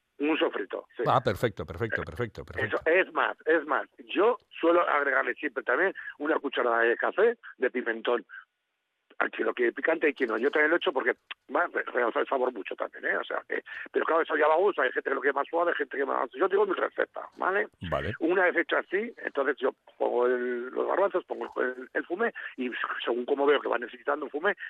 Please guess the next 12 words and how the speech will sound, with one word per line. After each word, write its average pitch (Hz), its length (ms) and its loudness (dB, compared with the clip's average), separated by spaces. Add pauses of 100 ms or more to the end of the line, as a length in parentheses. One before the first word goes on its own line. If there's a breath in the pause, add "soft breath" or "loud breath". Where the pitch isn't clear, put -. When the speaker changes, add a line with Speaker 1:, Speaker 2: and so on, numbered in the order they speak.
Speaker 1:
le 123 140 4
voy 120 200 6
a 120 160 2
agregando. 110 580 -2
Una 165 200 2
que 175 120 0
ya 160 100 6
los 143 160 0
tengo, 139 320 0 (240)
cuando 123 240 0
les 117 140 -4
quedan 175 260 2